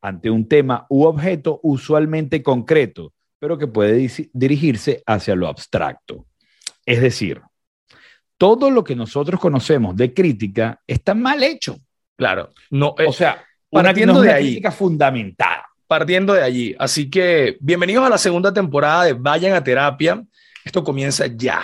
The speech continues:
Speaker 2: Ajá, como estaba diciendo, o sea, ya si tú empiezas a leer el concepto de lo que es la crítica, que es el tema del día de hoy, ya partiendo de ese punto no tenemos ni idea real de
Speaker 1: Nada.
Speaker 2: lo que significa la crítica, o lo que nosotros hacemos comúnmente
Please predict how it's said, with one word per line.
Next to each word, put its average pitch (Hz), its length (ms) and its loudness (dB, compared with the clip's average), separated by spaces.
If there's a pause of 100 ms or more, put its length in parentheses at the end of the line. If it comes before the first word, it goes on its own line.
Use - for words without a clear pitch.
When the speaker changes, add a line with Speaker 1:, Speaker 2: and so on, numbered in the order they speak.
Speaker 2:
Ajá, 147 340 2
como 185 160 0
estaba 233 200 2
diciendo, 220 360 2
o 196 60 2
sea, 190 280 0
ya 185 200 0
si 285 120 0
tú 311 240 2
empiezas 262 340 2
a 233 60 2
leer 175 200 4
el 208 80 0
concepto 175 460 -2
de 202 60 2
lo 160 140 0
que 180 100 -2
es 170 80 0
la 190 220 0
crítica, 135 500 -2
que 139 100 -4
es 139 80 -2
el 175 140 0
tema 196 240 2
del 143 120 0
día 175 200 2
de 160 80 4
hoy, 180 260 2
ya 190 240 0
partiendo 240 440 0
de 220 60 4
ese 214 140 0
punto 247 440 -2
no 190 220 2
tenemos 214 320 0
ni 165 140 -2
idea 156 320 2
real 156 400 0 (480)
de 104 80 -12
Speaker 1:
Nada. 139 280 4
Speaker 2:
lo 131 60 -4
que 151 120 -2
significa 151 580 -2
la 131 140 0
crítica, 131 400 -4
o 160 80 4
lo 170 100 2
que 160 80 -2
nosotros 170 260 2
hacemos 160 280 0
comúnmente 156 840 -2